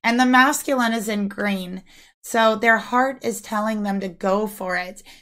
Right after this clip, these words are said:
to open up all the way. Okay, this, this can go deeper. This can be an amazing, great love, the love of both of your lifetimes, but it is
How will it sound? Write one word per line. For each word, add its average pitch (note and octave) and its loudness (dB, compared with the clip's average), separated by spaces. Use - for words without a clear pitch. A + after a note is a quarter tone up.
to A3+ 0
open B3 2
up A3 2
all G#3+ 4
the G#3+ -2
way. F#3+ 0
Okay, G#3 -4
this, A3 -6
this A#3+ -2
can A#3 -4
go A3 -2
deeper. G3+ -4
This G#3 -6
can A#3 -4
be G#3 -4
an G#3+ 0
amazing, G#3 -4
great G#3 -2
love, F#3+ 2
the G#3 -2
love G#3 4
of G#3 -8
both G#3+ 0
of A3+ 0
your G3+ 0
lifetimes, F#3+ -2
but G#3+ 0
it G#3 -2
is A3 -2